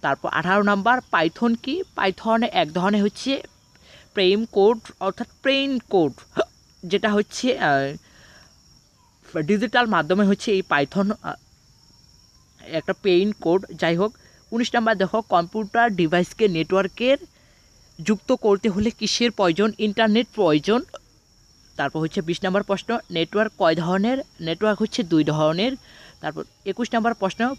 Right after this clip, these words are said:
প্রোগ্রামিং এর ফাংশন কি? তোমরা এই প্রশ্ন দেখে নিও। বাইশ নাম্বার, নিরাপদ ও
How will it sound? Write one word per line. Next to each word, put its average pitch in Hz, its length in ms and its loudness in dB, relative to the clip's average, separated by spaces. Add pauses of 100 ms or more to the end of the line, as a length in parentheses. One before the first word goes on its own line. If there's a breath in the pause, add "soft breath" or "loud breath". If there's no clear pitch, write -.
প্রোগ্রামিং 208 840 0
এর 202 300 -4 (320 loud breath)
ফাংশন 180 480 -2
কি? 269 340 -6
তোমরা 175 180 0
এই 170 60 2
প্রশ্ন 190 280 -2 (360)
দেখে 185 280 0
নিও। 233 320 0
বাইশ 156 220 0
নাম্বার, 190 280 2 (360)
নিরাপদ 196 480 0
ও 240 280 2